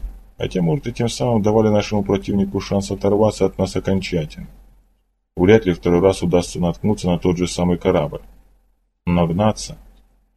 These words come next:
А вдруг мы уже прошли мимо, и кошка потихоньку ковыляет к Ямайке?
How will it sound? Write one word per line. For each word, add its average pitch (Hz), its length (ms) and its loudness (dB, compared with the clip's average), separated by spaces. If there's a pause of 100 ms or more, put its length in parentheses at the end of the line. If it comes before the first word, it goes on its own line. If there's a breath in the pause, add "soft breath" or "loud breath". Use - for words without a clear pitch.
(1500)
А 104 100 2
вдруг - 220 -2
мы 127 80 2
уже 131 140 4
прошли 120 360 2
мимо, 92 360 4
и 85 80 4
кошка - 380 -4
потихоньку - 560 -4
ковыляет 107 480 2
к - 60 -18
Ямайке? 107 520 -2